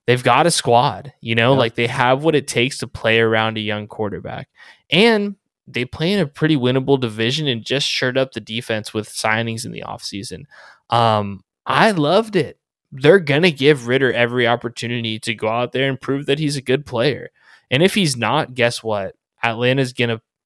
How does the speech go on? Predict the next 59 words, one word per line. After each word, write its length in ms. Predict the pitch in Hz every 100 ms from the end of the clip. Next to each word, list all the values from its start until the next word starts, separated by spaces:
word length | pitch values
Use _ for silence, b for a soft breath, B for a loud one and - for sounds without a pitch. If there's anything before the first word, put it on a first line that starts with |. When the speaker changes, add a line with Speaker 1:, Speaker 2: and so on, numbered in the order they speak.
| _
Speaker 1:
that's 200 | - 120 -
gonna 140 | 147
be 100 | 143
a 40 | 143
pretty 260 | - 127
good 160 | 120 110
spot 320 | - 113 107
for 120 | -
free 260 | 110 - 107
agents, 460 | 110 127 135 139 -
potential 500 | - 139 113 110 107
trades, 420 | - 120 117 120
and 160 | 113
then, 240 | 110 110 110 B B B
yeah, 200 | 113 107
next 300 | 104 104 -
year 100 | 110
if 80 | 107
they 120 | 107
need 200 | 104 104
to 60 | 101
find 280 | - 104 104
a 40 |
way 140 | 104 101
to 160 | 101
move 220 | 107 104
up 180 | 101 101
in 60 | 101
the 60 |
draft. 420 | 95 90 85 104 _ B B B
Two, 380 | - 180 180 139
I, 200 | 139 131
I 20 |
forgot 220 | 131 151
what 120 | 143 139
other 160 | 131
team 180 | 123 131
you 60 | 117
were 60 |
talking 320 | 110 117 120 117
about, 380 | 104 98 92 -
uh, 180 | 117 107
that 200 | 107 110
didn't 360 | 120 117 113 101
lose 560 | 113 113 110 - - - 117
anything 400 | 117 120 123 117
because 280 | 110 117
they 120 | 110 107
didn't 180 | 113 107
use 180 | 107
it. 40 | 107
Oh, 120 | 120
the 120 | 120 104
Colts. 480 | - 139 104 - - b b b
They 140 | - 175
also 340 | 208 233 175
didn't 280 | 135 147 117
really 240 | 143 170
Speaker 2:
Yeah. 200 | 104 87